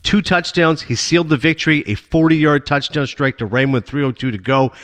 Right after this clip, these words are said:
exactly two minutes after Smith had scored. And the Titans win this one, big block field goal in this one. They're now seven and five, okay? They're ahead of the Colts. They snapped a three-game losing streak against Indianapolis, and now it's Tennessee at seven and five.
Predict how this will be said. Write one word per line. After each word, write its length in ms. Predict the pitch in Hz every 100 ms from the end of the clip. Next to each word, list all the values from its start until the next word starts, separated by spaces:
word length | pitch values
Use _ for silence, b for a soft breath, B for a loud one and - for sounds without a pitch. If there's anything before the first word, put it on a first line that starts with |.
| B
exactly 420 | 120 107 143 -
two 180 | 127 165
minutes 220 | 160 139 -
after 240 | 131 110
Smith 280 | - 127 -
had 120 | 98
scored. 500 | - - 151 147 139 B B B 117
And 140 | 123
the 60 | 123
Titans 600 | - - 185 208 196 135
win 220 | 123 147
this 200 | 147 -
one, 100 | 95
big 240 | 160 180
block 260 | 151 147 147
field 240 | 147 139
goal 80 | 135
in 60 | 131
this 160 | -
one. 100 | 139 B B
They're 120 | 180
now 120 | 262
seven 340 | 262 - 233 226
and 120 | 151
five, 260 | 208 240
okay? 240 | - - 175 B
They're 100 | 185
ahead 320 | 170 135 214
of 60 | 262
the 100 | 214
Colts. 460 | - 220 277 - -
They 100 | 147
snapped 340 | 160 196 226
a 60 | 165
three-game 400 | 180 247 254 208
losing 300 | 220 190 185
streak 260 | 202 196
against 420 | 139 107 208 233 -
Indianapolis, 920 | 175 170 156 165 202 - 123 120 B B B
and 120 | 131
now 160 | 185 214
it's 140 | 180
Tennessee 760 | - 202 233 220 - 262 294 -
at 80 | 127
seven 280 | - 151 139
and 100 | 117
five. 340 | 135 123 120